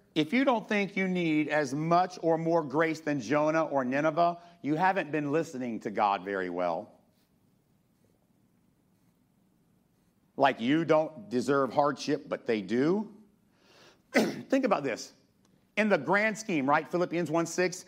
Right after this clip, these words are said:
he began a good work and he's gonna be faithful to complete it, right? That's his number one goal, correct? Doesn't it seem silly to think that God spends all his sovereign time playing whack-a-mole on disobedient Christians?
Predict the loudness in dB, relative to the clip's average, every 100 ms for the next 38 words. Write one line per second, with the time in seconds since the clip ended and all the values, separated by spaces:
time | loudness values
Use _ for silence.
0 | -6 -2 0 2 2 2 0 2 2 2
1 | -2 -2 0 0 0 0 0 -2 -4 -4
2 | -2 0 0 2 2 2 0 0 0 0
3 | 0 2 2 0 0 2 4 2 -2 -20
4 | _ _ _ _ _ _ _ _ _ -20
5 | -2 2 4 2 -2 -2 0 0 0 0
6 | 2 2 2 -2 -2 0 0 0 -8 -10
7 | -6 2 4 4 0 -4 -4 2 4 6
8 | 4 -2 -4 0 2 2 2 -2 0 0
9 | 2 0 -4 -12 0 0 2 2 4 4
10 | 2 2 2 2 0 0 -2 -2 0 0
11 | 0 -2 0 0 0 0 -2 -2